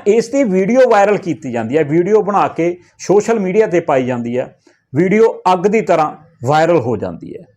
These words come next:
ਤੇ ਇਹ ਵੀਡੀਓ ਜਾਂਦੀ ਜਾਂਦੀ ਸਤਾਰੀ ਥਾਣੇ ਦੀ ਪੁਲਿਸ ਦੇ ਕੋਲ ਪਹੁੰਚਦੀ ਹੈ।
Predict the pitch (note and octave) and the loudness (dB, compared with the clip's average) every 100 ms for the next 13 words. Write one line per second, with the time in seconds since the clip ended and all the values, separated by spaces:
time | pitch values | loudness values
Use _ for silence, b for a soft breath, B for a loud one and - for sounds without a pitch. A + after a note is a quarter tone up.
0 | _ _ _ _ D#3+ - E3+ F3+ C3 C3 | _ _ _ _ -6 -2 0 0 0 -4
1 | C3+ D3+ A#2 A2+ A#2+ D3 A#2+ G#2 F#2+ G#2+ | -2 -2 -2 -2 -2 -4 -4 -6 -8 -12
2 | G2+ _ _ - - B2+ C3+ C3 D#3+ D#3+ | -14 _ _ -10 -6 -2 0 0 -2 -4
3 | B2+ A#2+ A#2 A#2 B2+ _ _ _ - G#3 | -8 -6 -6 -8 -10 _ _ _ 0 0
4 | G#3 F#3 C3+ A#2 F2+ G#2 A2 C#3 F#2 - | 2 0 2 0 -2 -4 -8 -8 -10 -14
5 | - | -16